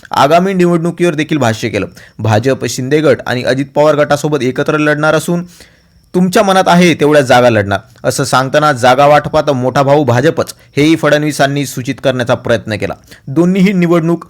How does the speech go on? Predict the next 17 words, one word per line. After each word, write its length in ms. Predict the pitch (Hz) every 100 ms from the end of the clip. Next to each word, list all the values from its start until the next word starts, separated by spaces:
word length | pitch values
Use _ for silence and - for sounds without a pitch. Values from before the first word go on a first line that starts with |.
| _ -
तीनही 260 | 175 175
पक्ष 320 | 180 170 - 160 147 - -
आपण 300 | - - 147
एकत्रित 420 | - 151 160 151 151
लढणार 580 | 143 127 117 117 117 120 101
आहोत. 260 | 98 107 - - -
आपल्याला 320 | 117 143 143
किती 260 | 127 127 151
जागा 220 | 160 165
मिळतील, 380 | 160 160 165 175 _ -
त्यांना 220 | 170 202
किती 260 | 185 165
जागा 220 | 131 120 113
मिळतील, 300 | 101 92 - _ _
काळजी 300 | 131 123 135
करू 200 | 151 160
नका. 260 | 165 -